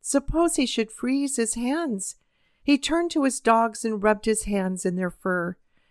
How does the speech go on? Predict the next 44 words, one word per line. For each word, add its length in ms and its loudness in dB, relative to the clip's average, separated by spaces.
As 200 4
he 100 0
did 260 0
so, 240 -2
he 200 -4
heard 380 0
the 60 -4
sound 380 -4
of 120 -4
men 240 -4
calling 420 -2
to 100 -6
their 140 -2
teams, 560 -6
and 160 2
around 380 4
the 100 0
corner 380 0
swung 420 -4
the 100 -4
sleds 480 -2
bringing 500 -2
the 120 -6
English 440 -6
doctor. 560 -6
"What 160 2
can 160 0
I 100 2
do 180 4
for 160 -2
you, 160 -2
my 160 -2
boy?" 480 0
asked 320 -2
the 80 -4
doctor 600 -2
as 180 -4
the 100 -6
boy 180 2
stepped 400 -4
out 240 0
before 300 -2
the 80 -8
sled. 480 -4